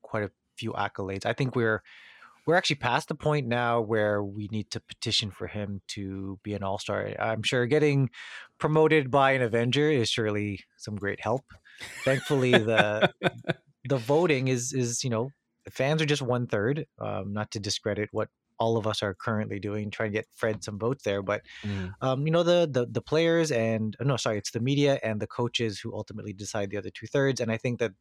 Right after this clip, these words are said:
Speaker 1: they are all seeing, you know, the effect that VanVleet's having. And, uh, I guess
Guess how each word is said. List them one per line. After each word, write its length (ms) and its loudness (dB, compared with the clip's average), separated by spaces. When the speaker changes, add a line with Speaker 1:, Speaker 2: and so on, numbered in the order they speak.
Speaker 1:
they 420 0
are 180 2
all 300 0
seeing, 720 -4
you 80 -4
know, 320 -6
the 140 0
effect 380 -2
that 200 -6
VanVleet's 460 -6
having. 540 -4
And, 300 -8
uh, 60 -20
I 60 -4
guess 340 -4